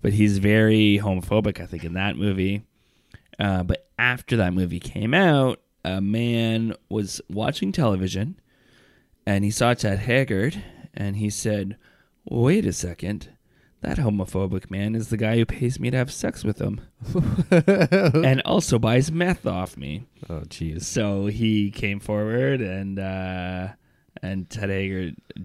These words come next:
Speaker 1: definitely denied it at first, and then um, eventually admitted that
Speaker 2: Oh, he admitted?
Speaker 1: Yeah, that he has,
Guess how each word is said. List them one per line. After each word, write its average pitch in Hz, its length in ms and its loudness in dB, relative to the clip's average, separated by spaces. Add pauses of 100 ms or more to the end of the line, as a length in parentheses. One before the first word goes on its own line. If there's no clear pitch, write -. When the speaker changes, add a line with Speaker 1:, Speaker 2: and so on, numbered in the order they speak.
Speaker 1:
definitely 104 340 -2
denied 98 380 -2
it 98 260 -4 (100)
at 202 140 -2
first, 196 580 0 (380)
and 107 200 -4
then 95 500 -4 (340)
um, 76 580 -6
eventually 87 640 -10
admitted 85 420 -12
that 85 300 -10
Speaker 2:
Oh, 117 120 -4
he 123 180 0
admitted? 117 680 0
Speaker 1:
Yeah, 101 460 2
that 92 220 -8
he 90 340 -4
has, 92 440 -8